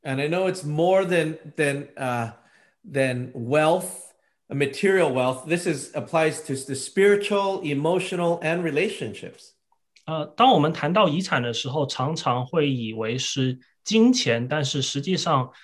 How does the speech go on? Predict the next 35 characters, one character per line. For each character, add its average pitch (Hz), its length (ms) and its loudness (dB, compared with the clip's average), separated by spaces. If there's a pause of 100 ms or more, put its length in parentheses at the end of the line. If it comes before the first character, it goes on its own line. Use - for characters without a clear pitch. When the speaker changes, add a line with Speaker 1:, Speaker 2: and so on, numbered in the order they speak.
(140)
Speaker 2:
也 123 180 0
关 175 260 2
于 165 160 4
属 139 340 0
灵 113 200 -4
上 151 240 0
面 123 220 0
的， 110 180 -4 (220)
关 143 200 -2
于， 139 300 0 (400)
呃， 113 400 -2 (600)
这 135 180 -2
个 120 220 -2
关 190 320 2
系 165 220 -2
上 120 320 -2
的 107 200 -10 (160)
更 170 220 0
多 139 160 0
的 127 60 0
层 - 240 -8
面。 113 260 -10 (680)
Speaker 1:
And 165 200 0
this 202 180 2
is 214 140 0
a, 196 40 4
a 175 480 0
family 208 600 2
culture, 170 560 0
a 123 60 -4
kingdom 196 500 0
culture. 147 560 -6 (680)
Speaker 2:
这 214 120 0
个 190 100 4
是 175 400 0